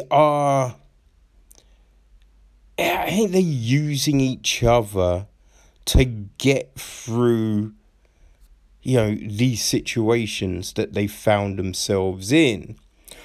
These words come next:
Although it, it, it takes a little while, right? Definitely takes a little while because, yeah, Jay's a little bit, you know,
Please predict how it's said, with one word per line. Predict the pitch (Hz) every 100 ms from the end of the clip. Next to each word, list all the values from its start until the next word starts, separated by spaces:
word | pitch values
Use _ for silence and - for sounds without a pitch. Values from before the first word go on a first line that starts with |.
| -
Although | - 202 214 185
it, | 123
it, | 151 139 80 151
it | -
takes | - - 151 143 -
a | 139
little | 135 117 120
while, | 113 104 107 127 123 110 95 - - - _ _ _ _ _ _ _ _ _ _ -
right? | 131 156 151 - _ - -
Definitely | 180 151 180
takes | 135 - 160 - 160
a |
little | 147 135 135
while | 117 104 135 143 135 120 117
because, | 123 123 - 131 127 120 - - - - - - _ _ _ _ _ _ _ -
yeah, | 311 196 - - - - 208 147
Jay's | - 196 190 180 151
a | 160
little | 156 151 143
bit, | 135 143 123 - - - _ _ - _ - - _ _ _ _
you | 123 113
know, | 87 117